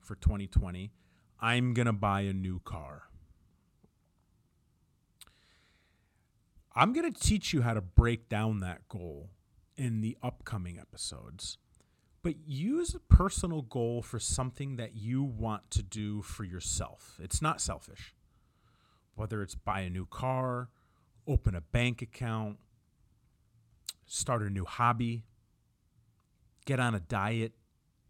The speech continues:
lose weight, go to the gym, adopt a dog,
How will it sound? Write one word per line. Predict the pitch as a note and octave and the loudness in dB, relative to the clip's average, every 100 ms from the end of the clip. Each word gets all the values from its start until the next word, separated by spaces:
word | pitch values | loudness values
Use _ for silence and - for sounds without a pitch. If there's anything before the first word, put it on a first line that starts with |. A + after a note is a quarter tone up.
| _ _ _ _ _ _ G2+ | _ _ _ _ _ _ -6
lose | A#2+ C3 A2+ | 0 2 4
weight, | G2 G#2 A#2 A#2+ - | 4 4 0 -2 -6
go | A#2 A#2+ | -4 -2
to | |
the | A#2 | -2
gym, | A2 A2+ A2+ A#2+ A#2+ A#2+ _ _ _ _ _ _ | -4 -4 -2 -2 -4 -8 _ _ _ _ _ _
adopt | A2 B2+ A#2 - | -4 2 2 0
a | A#2+ | -6
dog, | - A2 A2 A#2 B2+ | -2 2 4 4 0